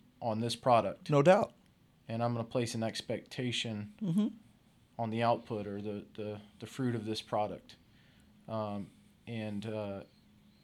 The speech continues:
Speaker 1: I just wonder how, how all this relates to, to faith and religious institutions and,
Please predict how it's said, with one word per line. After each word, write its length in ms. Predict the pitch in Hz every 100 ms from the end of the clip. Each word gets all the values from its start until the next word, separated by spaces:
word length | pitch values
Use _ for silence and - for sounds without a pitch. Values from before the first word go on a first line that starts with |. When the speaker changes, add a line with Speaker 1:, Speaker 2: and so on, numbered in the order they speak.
| - - - - -
Speaker 1:
I 100 | 135
just 220 | 170 170
wonder 280 | 156 143 120
how, 400 | 131 135 135 -
how 220 | - 170
all 180 | 190 180
this 240 | 147 139
relates 480 | 127 113 113 110 -
to, 240 | - 101 90 - -
to 140 | 90
faith 640 | - 113 101 123 - - -
and 300 | 107 98 95 - - _ -
religious 540 | 110 110 120 135 127 -
institutions 880 | 101 104 113 - 107 101 104 95 104
and, 180 | 95